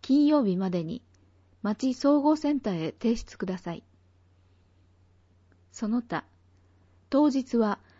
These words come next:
町小学校スキー大会も合わせて行われます。お問い合わせ、町総合センター、電話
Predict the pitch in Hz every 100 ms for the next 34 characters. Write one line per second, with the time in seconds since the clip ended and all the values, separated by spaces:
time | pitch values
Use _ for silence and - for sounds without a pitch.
0 | _ - 220 - 254 - - 302 302 302
1 | 311 208 185 - - 285 277 302 277 208
2 | 180 180 - 196 262 285 262 180 - 180
3 | 185 175 170 175 175 - _ _ _ _
4 | _ _ _ _ _ _ _ _ _ _
5 | - 214 269 269 254 226 233 208 196 -
6 | _ _ _ _ _ _ _ 220 220 285
7 | 269 277 277 262 269 262 233 180 175 160
8 | - _ _ _ _ - 196 226 220 208
9 | 196